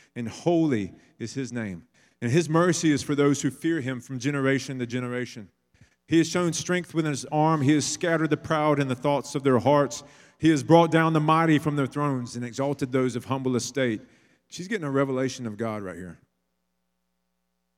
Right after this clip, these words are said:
She's like, God doesn't choose the wise things of the world. She ch-, he chooses the lowly and the humble.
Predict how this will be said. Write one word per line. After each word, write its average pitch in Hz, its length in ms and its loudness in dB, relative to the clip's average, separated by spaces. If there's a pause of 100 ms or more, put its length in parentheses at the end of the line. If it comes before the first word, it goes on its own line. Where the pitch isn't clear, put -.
(300)
She's 135 140 -10
like, 127 160 -4
God 165 240 -4
doesn't 151 320 -4
choose 127 460 -8 (1160)
the 123 100 0
wise 120 480 0
things 120 340 -6
of 110 80 -4
the 110 100 -4
world. 110 460 -6 (1080)
She - 180 -12
ch-, - 240 -16
he 147 120 -4
chooses 160 480 -6
the 131 80 -4
lowly 156 420 0
and 127 120 -6
the 113 100 -6
humble. 147 440 -8